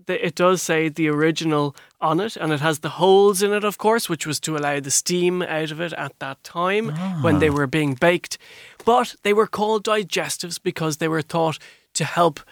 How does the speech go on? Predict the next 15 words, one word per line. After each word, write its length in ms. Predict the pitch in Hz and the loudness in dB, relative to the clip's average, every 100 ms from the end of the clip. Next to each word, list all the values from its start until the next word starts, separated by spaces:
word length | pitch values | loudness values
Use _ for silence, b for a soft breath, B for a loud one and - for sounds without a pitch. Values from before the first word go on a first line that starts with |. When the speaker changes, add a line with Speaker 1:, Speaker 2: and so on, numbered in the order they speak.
| b | b
Speaker 1:
to 120 | - - | -8 0
aid 380 | 185 190 165 - | 4 4 2 -4
digestion. 600 | - 151 143 220 220 143 135 | -4 -2 0 -2 -2 -8 -4
And 200 | 151 156 | -4 -2
Speaker 2:
Oh. 220 | 143 190 | -2 0
Speaker 1:
they're 140 | 180 | 2
still, 380 | 170 - 233 277 | 2 4 4 4
to 140 | - 185 | 4 4
this 220 | 208 165 | 4 4
day, 440 | - 190 214 147 | 2 2 4 0
they're 220 | 127 156 147 | 0 0 2
made 360 | 156 156 147 | 2 2 -2
with 300 | 151 147 135 - b b b | -2 -2 -2 -8 b b b
sodium 400 | - 165 156 139 | 0 2 2 -2
bicarbonate. 680 | 139 131 151 156 147 127 | -2 -2 0 0 0 -6